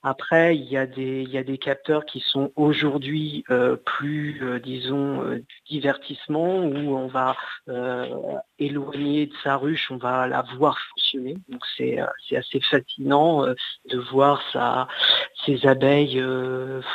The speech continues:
travailler, par exemple, alors qu'on est à des milliers de kilomètres, des centaines de kilomètres de sa ruche. Euh, voilà. Quant aux robots pollinisateurs, euh, là, franchement, euh, je, je suis pas connaisseur et j'ai du mal à y croire.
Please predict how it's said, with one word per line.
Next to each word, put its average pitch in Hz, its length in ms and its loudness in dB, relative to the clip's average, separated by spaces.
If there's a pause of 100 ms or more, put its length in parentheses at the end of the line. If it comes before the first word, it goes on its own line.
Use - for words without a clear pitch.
(220)
travailler, 135 920 0
par 123 240 2
exemple, 131 520 -2
alors 123 400 0
qu'on 127 220 -4
est 139 220 -2
à 123 80 -2
des 123 80 -4
milliers 123 400 -14
de - 120 -8
kilomètres, 127 460 -8
des 120 80 -14 (140)
centaines 143 240 0
de 135 80 0
kilomètres 135 480 0
de 127 80 -8 (100)
sa 135 80 4
ruche. 143 320 -4 (640)
Euh, 135 500 -2 (260)
voilà. 151 540 4
Quant 156 220 -2 (120)
aux 165 260 4
robots 170 680 4
pollinisateurs, 156 1300 2
euh, 135 160 -6
là, 143 400 -6 (320)
franchement, 147 880 -8
euh, 131 180 -6
je, 131 460 -10
je - 40 -12
suis - 180 -12
pas 160 120 0
connaisseur 156 720 -2
et 139 60 -4
j'ai 135 160 -6
du 135 100 -12
mal 139 220 -2
à 135 40 -2
y 131 120 -6
croire. 165 500 2